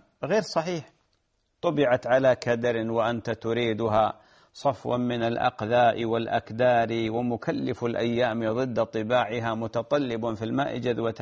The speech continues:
نار". احمد الله عز وجل اللي جعلك أنت بهذا الخلق وبهذه العقلية،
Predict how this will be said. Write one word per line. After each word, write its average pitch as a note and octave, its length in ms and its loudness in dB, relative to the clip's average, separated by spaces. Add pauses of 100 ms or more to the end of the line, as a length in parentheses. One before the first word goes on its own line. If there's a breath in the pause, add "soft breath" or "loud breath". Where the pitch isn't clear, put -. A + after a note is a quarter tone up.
نار". A2+ 220 -6 (840 soft breath)
احمد F#3 340 0
الله E3 220 4
عز C3 280 0
وجل A#2 440 0
اللي F3 220 -2
جعلك D3+ 400 0
أنت C3 320 -4
بهذا A#2+ 420 -2
الخلق A2+ 1000 -2
وبهذه A2 560 -2
العقلية، A2 880 -2